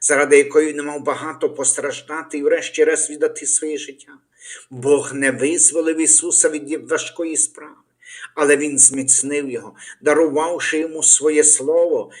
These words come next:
і запевнив у своїй любові. Тут ми вчимося з того, що найкраще в житті зміцнює Слово Бога. У наш час багато хто думає, що добре зміцнює інформацію,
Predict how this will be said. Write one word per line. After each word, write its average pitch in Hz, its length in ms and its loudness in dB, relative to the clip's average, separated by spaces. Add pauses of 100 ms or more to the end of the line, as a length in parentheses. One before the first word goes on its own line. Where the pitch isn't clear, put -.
(140)
і 135 60 -8
запевнив 143 720 -6
у 135 60 -10
своїй 135 480 -6
любові. 131 480 -18 (800)
Тут 147 260 -4
ми 135 160 -2
вчимося 139 720 -6 (180)
з - 200 -2
того, 135 300 -10
що 143 160 -6
найкраще 147 720 -8
в 135 60 -10
житті 151 320 -8
зміцнює 143 600 -6
Слово 143 400 -2
Бога. - 300 -18 (520)
У 156 100 -2
наш 160 220 -2
час - 280 -2
багато 160 460 -4
хто - 240 -6
думає, 160 420 -6
що - 200 -6
добре 156 520 0 (260)
зміцнює 160 640 -2
інформацію, 139 1160 -8